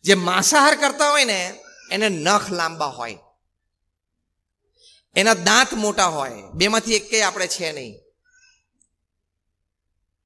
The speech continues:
એના ઇન્ટેસ્ટાઇનમાં જે ડાયજેસ્ટિવ જ્યુસીસ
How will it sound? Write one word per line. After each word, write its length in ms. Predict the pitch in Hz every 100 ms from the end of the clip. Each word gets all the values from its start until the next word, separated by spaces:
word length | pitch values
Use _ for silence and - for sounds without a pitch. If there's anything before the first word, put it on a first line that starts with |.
| _ _ _ _ _ _ -
એના 220 | 214 233
ઇન્ટેસ્ટાઇનમાં 840 | 262 247 - 285 - 269 269 269 254
જે 100 | 247
ડાયજેસ્ટિવ 600 | 196 185 208 240 269 247
જ્યુસીસ 440 | 180 220 214 247